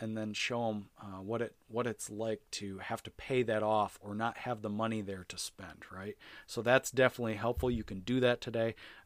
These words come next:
and then work on your income streams. Don't just have one income stream, you know, and don't work three jobs that all you're doing is trading your time for money, and now you have no time with your family.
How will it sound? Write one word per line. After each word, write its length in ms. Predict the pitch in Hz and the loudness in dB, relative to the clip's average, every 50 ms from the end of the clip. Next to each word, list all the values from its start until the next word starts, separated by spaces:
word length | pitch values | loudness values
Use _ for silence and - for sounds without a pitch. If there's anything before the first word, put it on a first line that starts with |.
| - | -8
and 120 | 120 117 117 | -6 -2 -2
then 200 | 117 113 107 104 | -2 -2 -2 -2
work 240 | 104 113 117 - - | -2 -2 -2 -2 -2
on 140 | 113 107 | -2 -2
your 140 | 107 101 101 - | -2 -4 -6 -8
income 460 | 110 113 113 104 - - 101 92 92 | -8 -8 -8 -6 -6 -4 -4 -2 -2
streams. 560 | - - - 95 87 80 73 - - - - - - - - - - - - 113 | -2 -4 -4 -6 -8 -12 -12 -10 -10 -10 -10 -8 -10 -10 -10 -12 -18 -16 -8 -4
Don't 240 | 104 123 135 147 - | -2 0 0 0 0
just 240 | - 147 - - | 0 0 0 0
have 320 | - - 143 135 131 113 104 | 0 2 4 4 4 4 2
one 260 | 104 107 123 131 131 | 0 0 2 2 4
income 420 | 123 123 131 131 - 120 113 113 | 2 2 0 0 -2 -2 -4 -4
stream, 540 | 110 - - - 110 107 107 107 107 107 107 - - - - - - _ _ - | -4 -6 -6 -4 -4 -4 -4 -4 -4 -6 -8 -10 -14 -20 -20 -20 -20 _ _ -10
you 120 | 117 110 | -8 -6
know, 260 | 107 104 104 104 101 - | -4 -4 -4 -6 -6 -8
and 120 | 117 117 113 | -8 -2 2
don't 260 | 117 139 143 147 110 | 2 4 4 2 2
work 260 | 127 143 165 - - | 0 0 0 -2 -4
three 420 | - - - - 123 127 139 151 131 | -10 -18 -12 -4 0 2 4 4 4
jobs 640 | 110 117 131 147 139 117 107 104 110 - - - - - | 4 4 6 6 6 6 4 4 2 -2 -6 -8 -6 -6
that 160 | 113 110 - - | -6 -6 -4 0
all 200 | 120 123 131 135 | 2 4 4 4
you're 160 | 123 120 113 | 4 2 2
doing 480 | 101 127 156 170 135 113 104 107 110 - | 2 2 2 2 2 2 0 -2 -4 -4
is 520 | - 110 107 104 101 101 101 98 - - - | -4 -4 -2 -2 -2 -2 -2 -2 -4 -6 -8
trading 420 | - - - 127 123 120 113 113 | -6 -2 0 2 2 2 2 0
your 160 | 110 101 101 | 0 -2 -4
time 400 | - - - 131 127 120 113 110 | -4 -2 0 2 2 2 2 -2
for 160 | - - 107 | -4 -6 -4
money, 420 | 101 104 131 156 160 113 107 113 104 - - - - | 0 2 4 4 4 2 0 -4 -6 -8 -14 -16 -12
and 100 | - 110 | -6 -2
now 120 | 107 113 117 | 0 0 2
you 180 | 117 113 117 | 2 2 0
have 220 | 110 113 110 104 110 | 0 0 -2 -2 -2
no 140 | 107 104 | -4 -4
time 440 | 101 - - - 120 117 117 113 107 | -6 -8 -4 0 2 2 4 2 0
with 160 | 104 101 - | -2 -4 -6
your 100 | 98 95 | -8 -6
family. 540 | - - - 104 95 92 87 85 - 87 85 | -4 -4 -4 -4 -4 -6 -6 -6 -6 -6 -6